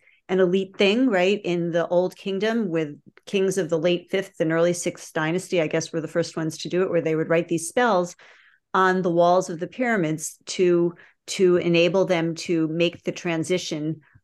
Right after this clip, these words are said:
from, um, this world to the after world,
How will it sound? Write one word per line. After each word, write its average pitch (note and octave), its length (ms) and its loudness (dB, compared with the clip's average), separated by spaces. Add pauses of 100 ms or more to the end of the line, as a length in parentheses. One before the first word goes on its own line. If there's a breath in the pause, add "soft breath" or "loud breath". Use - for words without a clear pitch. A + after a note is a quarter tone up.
(160)
from, D#3 500 0
um, D3 420 -2 (120)
this - 220 -4
world D3+ 420 -2
to E3 180 -6
the C#3+ 360 -6 (480)
after D#3+ 520 -2 (180)
world, D3+ 540 -6